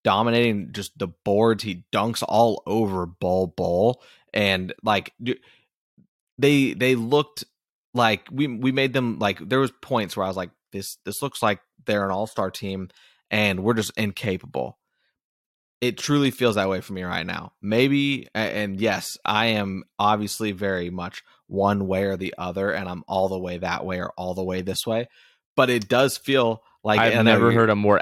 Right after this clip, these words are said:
Speaker 2: accurate
Speaker 1: Amen,
Speaker 2: description of
Speaker 1: hallelujah.
Speaker 2: Luke
Speaker 1: Yeah,
Speaker 2: Sylvia
Speaker 1: I
Speaker 2: in my
Speaker 1: know, you're gonna
Speaker 2: life.
Speaker 1: start
Speaker 2: Yeah,
Speaker 1: singing
Speaker 2: facts.
Speaker 1: soon. But regardless, that's how I feel with this team. This team is oh and five. This team has played some unfortunate opponents here early.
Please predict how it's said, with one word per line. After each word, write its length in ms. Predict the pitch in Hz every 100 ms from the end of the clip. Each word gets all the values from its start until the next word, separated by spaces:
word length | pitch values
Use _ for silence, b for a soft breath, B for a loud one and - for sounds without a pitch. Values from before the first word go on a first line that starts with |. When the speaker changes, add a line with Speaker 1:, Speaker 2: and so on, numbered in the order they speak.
| -
Speaker 2:
accurate 440 | 92 98 110 98
Speaker 1:
Amen, 360 | 95 123 117 113
Speaker 2:
description 20 |
of 120 | 110
Speaker 1:
hallelujah. 360 | 113 101 104 104
Speaker 2:
Luke 100 | 92
Speaker 1:
Yeah, 80 | 92
Speaker 2:
Sylvia 260 | 107 101
Speaker 1:
I 20 |
Speaker 2:
in 60 | 95
my 60 | 87
Speaker 1:
know, 60 |
you're 80 | 85
gonna 100 | 82
Speaker 2:
life. 60 | 82
Speaker 1:
start 180 | 104
Speaker 2:
Yeah, 120 | 92 82
Speaker 1:
singing 140 | 101
Speaker 2:
facts. 240 | 92 80
Speaker 1:
soon. 300 | - 104 87 - _ _ _ _ _
But 460 | 120 117 131 113 - _
regardless, 880 | 131 143 117 143 143 107 104 - - _ _ _ -
that's 200 | 139 147
how 120 | 143
I 80 | 143
feel 200 | 156 151
with 100 | 147
this 140 | 110
team. 360 | - 98 82 98 _ _ -
This 160 | 139
team 240 | - 170 156
is 100 | 110
oh 280 | 107 120 139
and 220 | 123 117
five. 480 | 104 104 98 92 90
This 200 | 101 127
team 400 | - 147 135 120 b b
has 160 | - 101
played 460 | - 113 104 95 -
some 360 | - 104 92 -
unfortunate 760 | 101 92 - 123 120 127 120 -
opponents 560 | 107 - 104 98 69
here 220 | - 95 -
early. 440 | 95 95 92 90